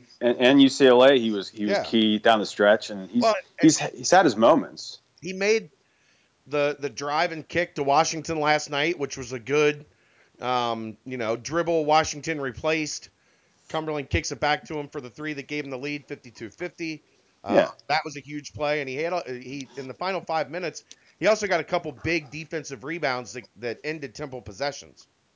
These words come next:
Speaker 1: Right. He,
Speaker 2: So
Speaker 1: again, yeah, just has to find ways to be effective if the ball's not going in, and he's,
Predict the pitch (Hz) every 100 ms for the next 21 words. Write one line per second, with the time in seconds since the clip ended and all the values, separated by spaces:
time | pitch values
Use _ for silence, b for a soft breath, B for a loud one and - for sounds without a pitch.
0 | - - 78 62 - _ _ _ 147 139
1 | - 190 170 135 113 92 - - 120 85
2 | - - - 180 170 175 160 151 143 127
3 | 127 123 127 117 117 113 - 90 107 104
4 | 104 92 104 92 101 110 104 123 127